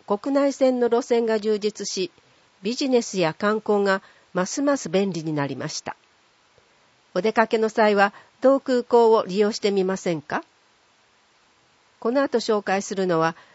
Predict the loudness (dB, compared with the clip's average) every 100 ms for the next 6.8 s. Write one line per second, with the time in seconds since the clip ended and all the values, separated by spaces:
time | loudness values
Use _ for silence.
0 | _ -6 -2 -2 -2 -4 -2 -2 -2 -2
1 | -4 -6 -8 -6 -6 -6 -4 -2 -4 -6
2 | -8 -8 -10 -12 _ _ _ _ _ _
3 | _ _ _ _ _ _ _ _ _ _
4 | _ _ -6 -6 -6 0 0 0 -2 -2
5 | -2 -8 _ _ _ _ _ _ _ -2
6 | 0 -2 -4 -4 -4 -4 -10 -12